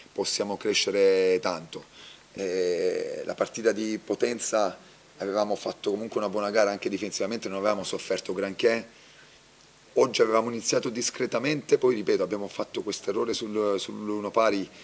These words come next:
secondo me evitabile, e ne avevamo fatto già un altro simile in uscita, e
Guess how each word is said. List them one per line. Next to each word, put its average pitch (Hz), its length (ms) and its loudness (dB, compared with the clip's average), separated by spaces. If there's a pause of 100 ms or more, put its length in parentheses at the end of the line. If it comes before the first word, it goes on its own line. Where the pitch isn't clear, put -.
(160)
secondo 104 420 -4
me 110 120 -2
evitabile, 113 680 0 (600)
e 95 340 0
ne 101 80 -2
avevamo 104 220 2
fatto - 280 -2
già 117 120 2
un 110 100 2
altro 95 300 -2
simile 90 380 -4
in 92 80 -4
uscita, 117 520 -4 (640)
e - 100 -14